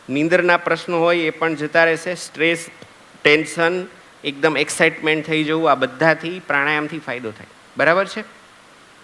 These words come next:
ભ્રામરી પ્રાણાયામ કરીશું પણ માત્ર ડેમોન્સ્ટ્રેશન પૂરતું, કારણ કે આપણે સાત વાગે પૂરું કરવું છે. પણ તમે તમારી રીતે જેટલું થઈ શકે એટલું કરશો,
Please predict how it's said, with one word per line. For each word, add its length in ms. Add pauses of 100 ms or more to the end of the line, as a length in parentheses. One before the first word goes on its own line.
(300)
ભ્રામરી 320
પ્રાણાયામ 360
કરીશું 480
પણ 160
માત્ર 380
ડેમોન્સ્ટ્રેશન 680
પૂરતું, 320
કારણ 200
કે 60
આપણે 180
સાત 340
વાગે 140
પૂરું 280
કરવું 200
છે. 300 (520)
પણ 160 (760)
તમે 200
તમારી 380
રીતે 400
જેટલું 380
થઈ 140
શકે 260
એટલું 180
કરશો, 320